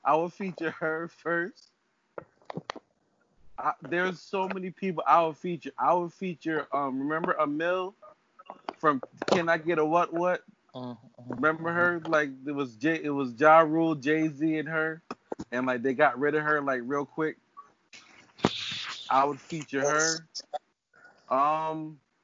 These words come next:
Speaker 1: I'm just trying to think of other female rappers I would
Speaker 2: Oh,
Speaker 1: feature
Speaker 2: okay. Well,
Speaker 1: before
Speaker 2: let's
Speaker 1: Cardi B. Did you, you get my point?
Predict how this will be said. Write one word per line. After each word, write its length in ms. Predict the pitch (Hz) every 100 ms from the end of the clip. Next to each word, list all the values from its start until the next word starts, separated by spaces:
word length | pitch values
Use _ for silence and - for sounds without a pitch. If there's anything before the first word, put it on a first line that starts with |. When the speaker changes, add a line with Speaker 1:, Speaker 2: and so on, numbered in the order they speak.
| _ - - _ _ _ _ - - - -
Speaker 1:
I'm 100 | 131
just 200 | 143 -
trying 200 | 151 123
to 40 | -
think 140 | 113
of 60 | -
other 200 | 117 110
female 400 | - 117 110 104
rappers 380 | 113 107 104 98
I 80 | 98
would 160 | 107 92
Speaker 2:
Oh, 180 | 127 123
Speaker 1:
feature 240 | - 104 101
Speaker 2:
okay. 500 | 131 127 - - 101 117 - -
Well, 180 | 139 151
Speaker 1:
before 0 |
Speaker 2:
let's 260 | 143 113
Speaker 1:
Cardi 280 | - 120 113
B. 120 | 113
Did 180 | 117 143
you, 80 | 180
you 200 | 170 196
get 140 | 220 220
my 140 | 220
point? 340 | 196 233 233